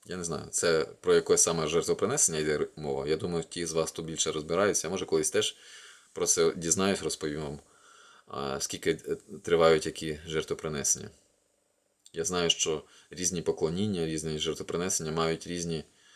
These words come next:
а, терміни виконання. Деякі тривають тисячі років,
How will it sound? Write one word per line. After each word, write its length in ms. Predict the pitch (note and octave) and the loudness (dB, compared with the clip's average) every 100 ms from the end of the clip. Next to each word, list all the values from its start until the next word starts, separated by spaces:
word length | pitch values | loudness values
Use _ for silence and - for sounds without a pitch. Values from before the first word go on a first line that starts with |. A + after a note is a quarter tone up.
| _ _ _ - | _ _ _ -14
а, 420 | D2 D2 C#2+ C#2+ C#2+ _ _ _ _ _ _ _ | -10 -6 -6 -8 -12 _ _ _ _ _ _ _
терміни 380 | - F#2 E2 D#2 | -2 -2 0 -2
виконання. 560 | D#2 - E2+ C#2+ C2 D2 | -2 0 0 -2 -4 -10
Деякі 480 | D#2+ D#2+ F2+ F#2 E2 | -2 4 4 2 -4
тривають 680 | - - E2+ E2+ E2 E2 - | -8 -2 4 6 6 2 0
тисячі 580 | G2+ - - G#2+ G2+ - | 2 6 8 6 0 -4
років, 540 | D#2+ F#2 F#2+ C2+ B1 | 0 0 0 -6 -10